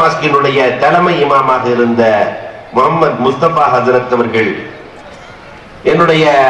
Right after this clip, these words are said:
அன்பு நண்பர் உங்களிடத்திலே வாழ்த்துரை வழங்கினார்கள் நிசாமுத்தீன் பாக்கவி ஹசரத் அவர்கள், நிறைய உலமாக்கள் வருகை தந்திருக்கிறார்கள். ஆன்றோர்களாக கண்ணியத்திற்குரிய முகமது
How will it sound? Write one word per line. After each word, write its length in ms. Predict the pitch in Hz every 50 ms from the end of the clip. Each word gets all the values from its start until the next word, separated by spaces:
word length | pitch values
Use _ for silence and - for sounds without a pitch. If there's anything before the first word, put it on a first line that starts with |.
| - - -
அன்பு 220 | 170 196 208 214 202 185 170
நண்பர் 340 | 160 156 151 156 147 135 135 131 139
உங்களிடத்திலே 640 | 151 156 156 151 151 156 165 - - 156 143 143 139 131 127 -
வாழ்த்துரை 400 | - - - - 170 165 156 143 135
வழங்கினார்கள் 680 | 135 135 131 131 131 131 127 127 123 117 117 117 113 107 101 107 127
நிசாமுத்தீன் 840 | 139 135 160 170 175 170 160 147 131 123 131 143 147 143 127 113 101 90 - - - - - - - - - - - - - - - - - - 143
பாக்கவி 420 | 131 - - - 151 147 139 139 127
ஹசரத் 360 | 117 117 127 131 127 120 - 120
அவர்கள், 300 | 117 113 110 110 110 107 98 90 85 - - - - - - - - -
நிறைய 260 | 139 160 190 190 185 214 196 165
உலமாக்கள் 520 | 151 151 151 151 165 160 156 - - 151 135 135
வருகை 240 | 123 135 139 143 143
தந்திருக்கிறார்கள். 800 | 135 131 123 127 123 120 120 120 117 113 110 110 110 110 104 101 95 92 - - - - - - -
ஆன்றோர்களாக 880 | - 175 185 190 175 170 160 147 - 135 - - - - - - 127 120 - - - - - - - - - - -
கண்ணியத்திற்குரிய 840 | 131 143 170 180 180 175 165 165 - 156 143 - - 151 147 135 135 135 123 113 104 - - - - - -
முகமது 460 | 135 147 160 175 180 180 175 151 -